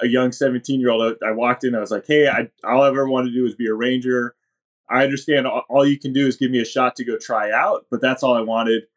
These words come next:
And I don't know if he met his quota already that month, but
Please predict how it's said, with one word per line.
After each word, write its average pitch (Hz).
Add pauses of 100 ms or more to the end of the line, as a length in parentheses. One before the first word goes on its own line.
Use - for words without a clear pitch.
(200)
And 147
I 151
don't 165
know 151
if 151
he 147
met 143
his 127
quota 170
already 170
that 165
month, 165
but 123